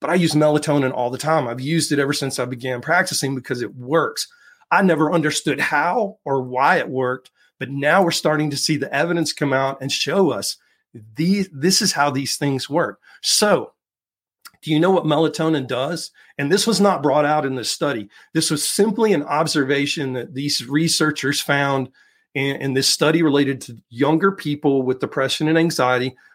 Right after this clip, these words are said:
Those that took melatonin had fewer episodes of self-harm, okay? They did not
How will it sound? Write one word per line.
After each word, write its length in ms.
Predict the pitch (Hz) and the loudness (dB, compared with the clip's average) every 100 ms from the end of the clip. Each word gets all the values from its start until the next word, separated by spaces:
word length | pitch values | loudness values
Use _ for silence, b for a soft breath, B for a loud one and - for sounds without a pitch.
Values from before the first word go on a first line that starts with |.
| b | b
Those 380 | 120 135 147 - | -2 0 2 0
that 140 | 160 | 0
took 180 | - 156 | 0 2
melatonin 720 | 160 160 160 147 139 135 131 b b | 2 2 2 2 2 2 0 b b
had 320 | - 127 123 - | -4 -4 -4 -4
fewer 400 | 131 139 139 135 | 0 2 2 0
episodes 680 | 139 143 - 135 131 127 | -2 -2 0 2 0 -2
of 220 | - 131 127 | -4 -4 -2
self-harm, 680 | - 127 131 139 127 107 - _ - | -2 -2 -2 -4 -4 -6 -16 _ -12
okay? 380 | 113 143 147 147 b b b b | -4 0 0 -4 b b b b
They 320 | 117 117 131 | -6 0 2
did 140 | 147 156 | 4 4
not 340 | 156 160 | 4 4